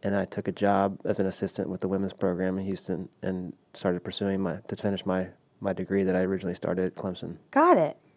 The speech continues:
Speaker 2: Yeah, I didn't catch that the first time. Sorry. That's great. And so also after the M L S, you've, you've stayed in the Houston, or you were in Houston, I guess, till you got here, back up here to Frisco recent,
Speaker 1: Correct.
Speaker 2: this last year.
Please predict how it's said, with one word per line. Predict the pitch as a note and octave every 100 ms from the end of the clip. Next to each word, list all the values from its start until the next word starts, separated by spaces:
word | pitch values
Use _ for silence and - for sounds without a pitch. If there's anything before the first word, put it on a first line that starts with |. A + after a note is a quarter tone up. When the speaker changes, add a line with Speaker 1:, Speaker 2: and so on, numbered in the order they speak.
| _
Speaker 2:
Yeah, | - F#3 C3+
I | E3
didn't | F3
catch | E3+ D#3 -
that | D#3
the | D3
first | - C3+ -
time. | C3+ C#3
Sorry. | - C#3+ - - - - - _ _
That's | G#3+ A#3
great. | - A3+ D3+
And | G#3
so | A#3+ A#3 A3 - - _ -
also | B3 - A#3+
after | G#3+ G3
the | F3+
M | E3+
L | F3 E3
S, | D#3+ E3+ -
you've, | G3 G3 F#3 - - -
you've | G3+ F3+
stayed | B3+ G#3
in | F3+
the | F3+
Houston, | F3+ F3
or | F3+ F3
you | F3+
were | F3
in | D#3 F3
Houston, | E3+ F3 D3+
I | D3
guess, | D#3+ A3 -
till | G#3+
you | F#3 F3 E3+ -
got | D#3+
here, | F3+ A#3 C#4+ -
back | E3+ -
up | F3
here | F#3+ A3
to |
Frisco | F#3+ G#3 - D4 - _ -
recent, | G#3 G3+
Speaker 1:
Correct. | -
Speaker 2:
this | F#3 -
last | F3+ F3+ F3
year. | F#3